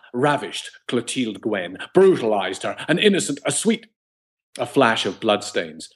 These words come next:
of tears, jammed the words in his throat. He coughed, swallowed. "I intend to kill him."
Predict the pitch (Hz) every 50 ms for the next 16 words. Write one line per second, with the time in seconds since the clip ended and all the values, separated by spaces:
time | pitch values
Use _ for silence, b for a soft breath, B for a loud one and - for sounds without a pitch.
0 | - 104 92 - - - - 131 117 95 80 78 78 - - - - - 135 120
1 | 117 107 101 101 90 101 95 101 107 98 98 90 90 82 90 87 85 85 - -
2 | - 113 101 92 90 - - - b b b b b b _ _ - 101 - -
3 | 113 95 - - - - - _ _ - - 123 107 87 78 73 80 - - -
4 | _ _ _ _ _ _ _ B B B B B B B B B - 143 170 180
5 | 156 - - - 95 90 87 95 87 - - - - 127 110 82 82 85 82 82